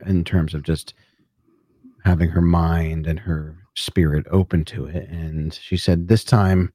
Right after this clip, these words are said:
when we go out, I'm gonna be, I'm gonna be more open. I'm gonna see if that has any impact on what I experience, any impact on what we experience." And I said, "That sounds incredible.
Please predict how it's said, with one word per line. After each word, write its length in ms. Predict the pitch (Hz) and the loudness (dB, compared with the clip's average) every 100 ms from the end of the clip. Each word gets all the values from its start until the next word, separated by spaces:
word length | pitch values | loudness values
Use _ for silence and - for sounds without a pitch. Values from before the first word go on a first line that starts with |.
| _ _ _ - | _ _ _ 0
when 140 | 92 | 4
we 100 | 87 | 4
go 200 | 82 87 | 4 2
out, 300 | 78 78 78 | 2 0 -2
I'm 100 | 80 | -4
gonna 200 | 85 80 | -6 -6
be, 260 | 92 85 80 | -2 2 2
I'm 720 | 80 - _ _ _ _ 92 | -2 -8 _ _ _ _ 4
gonna 100 | 90 | 6
be 120 | 92 90 | 6 6
more 260 | 98 98 | 6 4
open. 480 | 85 82 80 82 95 - | 2 -2 -6 -8 -10 -2
I'm 60 | 87 | 0
gonna 180 | 78 | 2
see 380 | 80 - 85 76 | 0 0 0 0
if 140 | 78 - | -2 -2
that 220 | 80 73 | -2 -2
has 260 | - 87 - | -2 -2 0
any 380 | 113 110 110 98 _ _ _ _ | 4 6 6 2 _ _ _ _
impact 480 | - 139 131 120 - | 4 4 6 4 2
on 380 | 107 90 90 85 90 _ | 0 0 -2 -8 -18 _
what 160 | 92 82 | -2 -2
I 180 | 71 76 | -2 -4
experience, 640 | 82 - 101 95 107 107 | -6 -2 2 4 2 0
any 180 | 78 80 | -4 -4
impact 340 | 82 92 80 - | -8 -8 -8 -6
on 100 | 78 | -6
what 160 | 76 | -4
we 140 | 85 80 | 0 2
experience." 760 | 90 - 101 98 110 123 - | 0 0 2 4 4 0 -4
And 320 | 90 87 82 80 | -4 -2 -4 -8
I 40 | |
said, 200 | 87 92 | -4 -2
"That 160 | 82 82 | 0 0
sounds 260 | 90 85 | 0 0
incredible. 640 | 80 - 107 107 107 107 | -2 -2 2 4 4 2